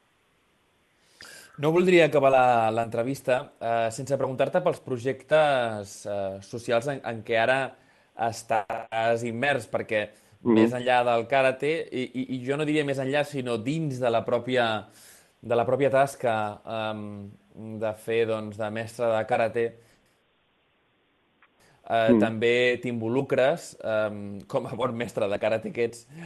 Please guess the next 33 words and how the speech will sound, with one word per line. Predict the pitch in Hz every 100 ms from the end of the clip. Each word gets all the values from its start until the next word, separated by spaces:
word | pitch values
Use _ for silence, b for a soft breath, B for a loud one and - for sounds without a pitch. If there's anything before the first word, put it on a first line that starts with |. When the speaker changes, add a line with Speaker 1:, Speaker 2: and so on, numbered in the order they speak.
| 165 160 127 _
Speaker 1:
en, | - 117 113 113 113 110 107 113
en | 113 110
la | 107
vida | 117 123 123
dels | 120 -
teus | 123 120 120 120
alumnes | 120 127 139 143
i | 127
de |
la | 117 110
comunitat | 110 107 104 113 127 123 -
que | 107
els, | 101 98 98 -
que | 113
els | 101
rodeja. | 98 104 123 113 107
I | 104
sé | 131
que | 127
estàs | - 135 131 - b - 113
Speaker 2:
Mm. | 113
Speaker 1:
ara, | 113 131 139 123 110 104 101 90 65 55
eh, | 57
bastant | 104 123
ficat | 127 123
a | 120
fons | 127 127
amb, | 139 113
amb | - 110 101 101 98 92
projectes | 113 113 123
bastant | 110 - 110
interessants. | 95 98 127 95 - _ _ _ _ _ _ B B B B B B -
Speaker 2:
Bueno, | 139 135 143